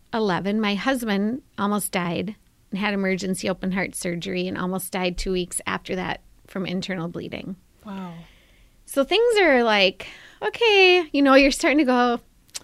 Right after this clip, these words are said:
Speaker 1: "God,
Speaker 2: Mm-hmm, mm-hmm,
Speaker 1: uh,
Speaker 2: mm-hmm.
Speaker 1: hello, what's
Speaker 2: Yeah.
Speaker 1: going on
Speaker 2: Are you
Speaker 1: up there?"
Speaker 2: doing anything?
Speaker 1: Yeah. <laughs>
Speaker 2: Yeah.
Speaker 1: It was a miracle my husband survived. And, you know, and I had people say, "Well, why would God let that happen to him?"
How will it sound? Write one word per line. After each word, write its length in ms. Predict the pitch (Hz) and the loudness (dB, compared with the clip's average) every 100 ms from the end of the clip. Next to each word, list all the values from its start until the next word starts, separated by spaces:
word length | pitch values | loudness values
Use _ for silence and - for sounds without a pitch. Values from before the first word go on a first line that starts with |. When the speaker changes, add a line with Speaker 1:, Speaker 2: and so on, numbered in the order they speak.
| _ _ _ _ - | _ _ _ _ -6
Speaker 1:
"God, 100 | 415 | -2
Speaker 2:
Mm-hmm, 400 | 539 427 415 381 | 2 4 2 0
mm-hmm, 80 | 233 | -2
Speaker 1:
uh, 720 | 247 240 240 247 247 247 254 | 0 2 2 2 2 2 2
Speaker 2:
mm-hmm. 60 | 262 | 0
Speaker 1:
hello, 640 | 208 240 381 349 320 320 | 0 2 2 2 0 -2
what's 220 | 277 240 | -2 -4
Speaker 2:
Yeah. 60 | 214 | 2
Speaker 1:
going 180 | 262 302 | 4 4
on 80 | 440 | 4
Speaker 2:
Are 60 | 403 | 2
you 40 | 185 | 2
Speaker 1:
up 40 | |
there?" 320 | 254 226 240 | 4 4 4
Speaker 2:
doing 120 | 349 427 | 4 4
anything? 180 | 302 | 4
Speaker 1:
Yeah. 520 | 330 277 196 302 330 403 - | 4 6 6 6 6 4 4
<laughs> 40 | |
Speaker 2:
Yeah. 220 | 202 165 170 - - - | -2 -6 -10 -14 -10 0
Speaker 1:
It 80 | 302 | 2
was 140 | 302 | 4
a 60 | 320 | 4
miracle 380 | 339 320 302 | 4 2 0
my 140 | 240 214 | -2 -2
husband 340 | 226 208 214 | -2 -4 -6
survived. 460 | 220 185 - 202 190 | -4 -6 -6 -8 -8
And, 160 | 233 | -4
you 60 | 247 | -2
know, 180 | 254 226 | -2 -2
and 140 | 220 | -4
I 80 | 208 | -4
had 200 | 208 196 | -4 -6
people 260 | 214 196 202 | -8 -10 -10
say, 160 | 220 | -8
"Well, 140 | 208 202 | -8 -8
why 180 | 233 311 | -10 -10
would 160 | 381 | -8
God 180 | 311 285 | -8 -8
let 160 | 254 254 | -8 -8
that 160 | 233 | -8
happen 360 | 214 - 262 220 | -8 -10 -10 -10
to 140 | 226 | -10
him?" 220 | 208 190 | -10 -12